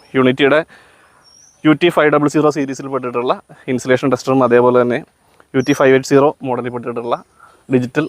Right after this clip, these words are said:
ആർ സി ഡി ടെസ്റ്ററുമാണ് ഇന്നത്തെ വീഡിയോയിൽ നമ്മൾ പരിചയപ്പെടുത്താൻ പോണേ. അപ്പോൾ എന്തുകൊണ്ട് ഞാൻ ഈ രണ്ട് പ്രോഡക്റ്റുകളിൽ നിന്ന് മാറി അതിലേക്ക് മാറ്റം വരുത്തി എന്നുള്ളതിൻ്റെ കാര്യം കൂടി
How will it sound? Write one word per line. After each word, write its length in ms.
ആർ 100
സി 160
ഡി 80
ടെസ്റ്ററുമാണ് 400
ഇന്നത്തെ 260
വീഡിയോയിൽ 220
നമ്മൾ 180
പരിചയപ്പെടുത്താൻ 460
പോണേ. 120
അപ്പോൾ 220
എന്തുകൊണ്ട് 320
ഞാൻ 140
ഈ 100
രണ്ട് 240
പ്രോഡക്റ്റുകളിൽ 520
നിന്ന് 160
മാറി 320
അതിലേക്ക് 340
മാറ്റം 280
വരുത്തി 260
എന്നുള്ളതിൻ്റെ 340
കാര്യം 240
കൂടി 120